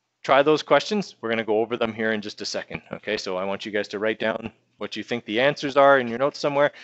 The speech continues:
Okay, and then we'll go over 'em together, and then I'm gonna walk you through how to do the, uh, lab drawings. Okay, next thing we gotta talk about are lab drawings. Okay, lab drawings come in a certain format. Okay, and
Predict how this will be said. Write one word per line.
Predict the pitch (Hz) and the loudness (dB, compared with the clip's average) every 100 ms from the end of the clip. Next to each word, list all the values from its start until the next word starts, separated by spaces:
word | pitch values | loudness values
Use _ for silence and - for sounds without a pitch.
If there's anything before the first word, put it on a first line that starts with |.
| - | -6
Okay, | 123 123 | -2 0
and | 117 | -2
then | 110 | -4
we'll | 107 | -4
go | 107 117 | 2 2
over | 117 | 2
'em | 120 | 0
together, | 113 143 165 170 - | 2 4 6 4 2
and | 107 | -2
then | 113 | 0
I'm | 113 | 0
gonna | 110 | 2
walk | 110 123 - | 6 6 6
you | 113 | -4
through | - 117 | -4 0
how | 120 | 4
to | 117 | 4
do | 110 117 117 | 2 -2 -2
the, | 110 110 107 | -2 0 4
uh, | 104 104 - _ - | 4 2 -2 _ 2
lab | 113 110 | 6 6
drawings. | 101 87 80 - - _ _ _ _ _ _ _ _ - - _ _ _ _ _ _ _ _ | 2 -6 -6 -18 -20 _ _ _ _ _ _ _ _ -20 -20 _ _ _ _ _ _ _ _
Okay, | 135 87 _ - | 0 0 _ 2
next | 190 | 2
thing | 214 | 2
we | 196 | 4
gotta | 196 175 | 6 8
talk | 180 175 | 6 6
about | 175 175 - _ | 6 6 2 _
are | 147 156 | 8 8
lab | 143 139 156 147 | 8 8 8 6
drawings. | 117 143 127 85 73 - - - - _ - | 6 8 8 6 -4 -10 -8 -8 -10 _ 2
Okay, | 131 143 - - | 4 4 -2 -2
lab | 123 175 214 156 | 6 8 8 6
drawings | 175 185 196 180 - | 8 8 8 2 0
come | - 170 170 | 4 4 4
in | 147 | 2
a | 131 | 0
certain | - 170 170 160 156 _ - | 2 0 0 -2 -4 _ -18
format. | - 151 139 117 104 - - - - - - _ | -6 2 4 4 0 -6 -14 -16 -16 -20 -20 _
Okay, | 113 131 123 | 2 2 2
and | 117 117 117 | 2 4 2